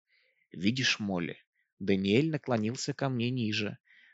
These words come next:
Да, дознавателя я заметила еще час назад. Удивилась, зачем он пожаловал.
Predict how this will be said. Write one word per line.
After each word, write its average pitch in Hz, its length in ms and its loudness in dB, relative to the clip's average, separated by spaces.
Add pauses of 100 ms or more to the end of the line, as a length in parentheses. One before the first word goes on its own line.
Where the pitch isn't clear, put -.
(140)
Да, 110 440 6
дознавателя 120 580 4
я 156 160 4
заметила 160 480 2
еще 143 280 4
час - 300 2
назад. 160 520 2 (300)
Удивилась, 131 720 4
зачем 101 500 2
он 185 100 0
пожаловал. 131 680 2